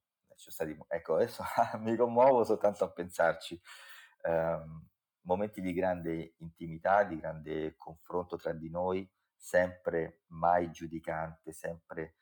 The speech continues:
dove l'uno è sempre stato a sostegno dell'altro, e persone che sono arrivate anche con grandi disagi,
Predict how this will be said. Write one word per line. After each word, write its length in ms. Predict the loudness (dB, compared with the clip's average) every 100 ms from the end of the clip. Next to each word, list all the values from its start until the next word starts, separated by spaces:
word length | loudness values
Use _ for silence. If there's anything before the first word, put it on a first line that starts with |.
| _ _
dove 640 | -8 -6 -2 -2 -4 -10 _ -12
l'uno 420 | -6 -4 -2 -2 -4
è 40 |
sempre 320 | -4 -8 -8
stato 220 | -6 -4
a 40 | -6
sostegno 540 | -10 -10 -4 -4 -4
dell'altro, 840 | -6 0 2 2 0 -6 -8 -8 _ _ _ _ _ _ _ _ _ -8
e 140 | -6
persone 760 | -2 -2 2 4 4 2 -4 _ _
che 460 | -4 -2 -2 -4 -16
sono 260 | -16 -6 -4
arrivate 500 | 0 4 4 4 2
anche 260 | -4 -4
con 160 | -6 -4
grandi 360 | -2 -2 -2 -6
disagi, 840 | -6 -2 0 0 -4 -10 -10